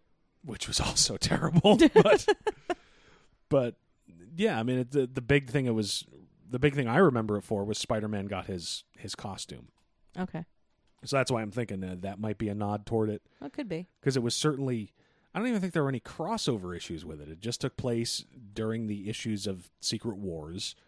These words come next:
Speaker 1: and then everyone came home.
Speaker 2: Yeah.
Speaker 1: So.
Speaker 2: That's,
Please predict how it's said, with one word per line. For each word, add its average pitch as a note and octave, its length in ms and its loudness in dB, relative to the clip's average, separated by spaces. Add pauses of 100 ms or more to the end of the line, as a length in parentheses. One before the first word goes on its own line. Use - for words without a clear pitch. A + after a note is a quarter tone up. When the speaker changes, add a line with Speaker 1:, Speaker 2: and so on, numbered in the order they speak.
(640)
Speaker 1:
and A2+ 180 -6
then G#2 160 -4
everyone A2+ 260 -2
came B2 180 -6
home. F3+ 140 -8 (1120)
Speaker 2:
Yeah. F3+ 260 0 (200)
Speaker 1:
So. C#3 500 -2 (2500)
Speaker 2:
That's, - 220 -12